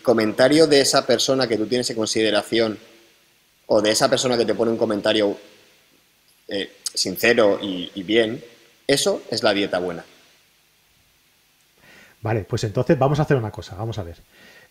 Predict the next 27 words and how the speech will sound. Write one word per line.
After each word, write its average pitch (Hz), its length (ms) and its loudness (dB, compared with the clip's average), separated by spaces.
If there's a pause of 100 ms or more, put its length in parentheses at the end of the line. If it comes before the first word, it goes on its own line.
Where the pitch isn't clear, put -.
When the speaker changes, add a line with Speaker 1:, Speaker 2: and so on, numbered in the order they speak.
Speaker 2:
Eh, 147 560 6
los 143 180 0
que 127 100 -6
hayáis 143 240 2
dado 151 280 4
like, 180 400 -2
no, 147 180 -8
no 143 240 -2
corrijáis 147 560 0
ahora 139 300 -4
y 107 220 -12
le 101 120 -14
deis 131 260 -4
a, - 220 2 (280)
a - 120 4
dislike, 147 480 4 (280)
no 131 60 -4
me 131 100 0
jodáis, 156 400 0 (880)
pero, 156 260 2
<laughs> - 1300 -6
pero, 147 460 2 (120)
eh, 143 480 2
dejadme 127 340 -10
un 107 60 -14
comentario, 110 500 -10
hombre, 113 260 -14